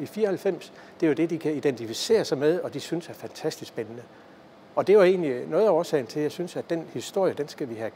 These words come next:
genskabt. Og der fik jeg så genskabt de originale, øh, reklamer, Dalun og A T S og Alfa Romeo og så videre, og K Nissen hen af, af, af, af vinduet. Så, og grafisk reklame for Fredericia. Så det synes,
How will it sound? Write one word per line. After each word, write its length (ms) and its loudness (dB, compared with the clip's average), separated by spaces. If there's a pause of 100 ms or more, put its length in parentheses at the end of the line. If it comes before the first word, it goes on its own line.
genskabt. 580 0 (380)
Og 140 0
der 80 2
fik 180 0
jeg 100 0
så 160 0
genskabt 520 0
de 120 0
originale, 640 -2 (580)
øh, 240 -4 (300)
reklamer, 500 4
Dalun 680 0
og 240 -4
A 100 0
T 300 -2
S 160 -8
og 80 0
Alfa 200 -2
Romeo 320 0
og 120 -4
så 120 -6
videre, 280 4 (480)
og 120 0
K 80 0 (180)
Nissen 400 0
hen 220 -2
af, 260 -2 (160)
af, 240 -2
af, 220 -6 (140)
af 100 -6
vinduet. 360 -2 (720)
Så, 120 0
og 220 2
grafisk 340 6
reklame 340 -2
for 120 -2
Fredericia. 380 -4
Så 140 0
det 160 2
synes, 220 2